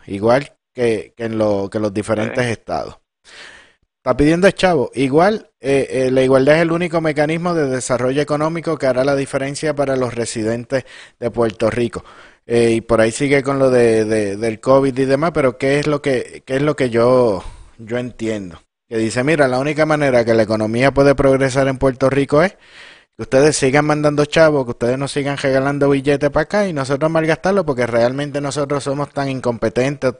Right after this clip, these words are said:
Speaker 1: esa es obvia-, es mi, mi opinión, obviamente, y no dice eso,
Speaker 2: Sí.
Speaker 1: pero nosotros somos tan, tan incompetentes que somos los líderes y los gobernantes de esta isla que se supone que nos ocupemos del desarrollo económico de la isla,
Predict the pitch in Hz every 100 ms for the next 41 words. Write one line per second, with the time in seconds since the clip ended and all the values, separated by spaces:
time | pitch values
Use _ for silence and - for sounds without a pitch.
0 | - 104 117 127 117 120 107 120 120 117
1 | 110 110 107 104 120 147 104 107 113 117
2 | 113 113 113 113 120 127 131 - - -
3 | 147 135 120 117 110 120 143 139 147 147
4 | - 143 131 110 131 135 135 139 131 139
5 | - 165 135 113 - - - - _ 110
6 | 104 117 131 139 127 135 143 139 131 123
7 | 120 117 117 113 123 123 139 139 - 139
8 | 151 143 123 113 113 110 104 117 131 139
9 | 131 131 127 127 135 135 123 127 127 120
10 | 127 110 127 131 139 135 127 127 123 139
11 | 139 131 131 135 143 180 170 156 -